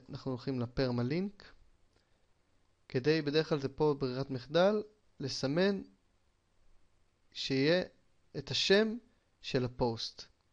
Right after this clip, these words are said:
זה חשוב, כי השם של הפוסט בדרך כלל זה יהיה בנושא הרלוונטי, במילות המפתח שלנו,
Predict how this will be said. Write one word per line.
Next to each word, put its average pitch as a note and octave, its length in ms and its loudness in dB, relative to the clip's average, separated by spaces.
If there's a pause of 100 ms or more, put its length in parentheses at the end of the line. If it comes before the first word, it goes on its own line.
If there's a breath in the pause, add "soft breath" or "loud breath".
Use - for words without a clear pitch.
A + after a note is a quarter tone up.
(540)
זה C3 80 -6
חשוב, A3 520 0 (480 soft breath)
כי D3 80 -2
השם E3 260 0
של D#3+ 160 2
הפוסט F#3+ 480 4
בדרך D3 420 0
כלל D3 120 0
זה C3+ 140 -2
יהיה C#3 180 6
בנושא A#2+ 640 0
הרלוונטי, C#3 640 2
במילות A#2 380 0
המפתח C#3 520 0
שלנו, C3+ 460 -2